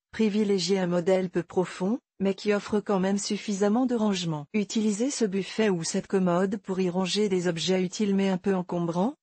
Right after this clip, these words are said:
comme des sacs à main, des chaussures, des chapeaux, un parapluie. Utilisez cet espace également pour y déposer quelques objets de décoration.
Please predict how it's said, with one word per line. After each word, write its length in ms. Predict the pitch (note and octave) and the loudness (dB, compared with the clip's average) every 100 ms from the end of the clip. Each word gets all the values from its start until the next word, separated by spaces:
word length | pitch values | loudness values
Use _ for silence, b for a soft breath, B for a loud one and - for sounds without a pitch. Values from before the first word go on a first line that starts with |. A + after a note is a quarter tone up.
| - | -6
comme 220 | G#3+ G#3+ | 0 2
des 120 | G3 | 2
sacs 280 | F#3+ G#3+ - | 0 -2 -2
à 80 | E3+ | -2
main, 320 | E3 E3 A#3+ - - | 0 0 -2 -6 -10
des 200 | E3 G3+ | 0 2
chaussures, 680 | F#3+ G#3+ F#3 - F3 A#3 - _ _ - | 2 0 -2 -2 -2 -2 -6 _ _ -2
des 200 | F#3 G3 | 2 2
chapeaux, 540 | - A3 - A3 D#4 _ - | 0 -2 0 0 -2 _ -2
un 120 | G#3 | -2
parapluie. 640 | G#3 C4 A#3 - - D3+ - | 0 0 0 -4 -8 -8 -4
Utilisez 560 | G#3 - A3 G#3+ G3 B3+ | -4 -2 -2 0 0 -2
cet 240 | - G#3 | -2 -2
espace 420 | G3 - G3 F3+ | -2 -2 -2 -2
également 460 | F#3+ E3+ F3 F3+ B3 | -2 0 0 2 0
pour 220 | - F#3+ | -2 -2
y 100 | G3 | 0
déposer 480 | F#3 G3 F#3 F3+ A3+ | -2 0 0 2 0
quelques 460 | - G#3+ F#3+ G3 G3 | 0 -4 0 2 2
objets 280 | E3+ A3 | 2 0
de 120 | A3 G#3 | 2 0
décoration. 720 | A3 A3+ G#3+ F#3+ - E3+ | 0 0 0 0 -4 -6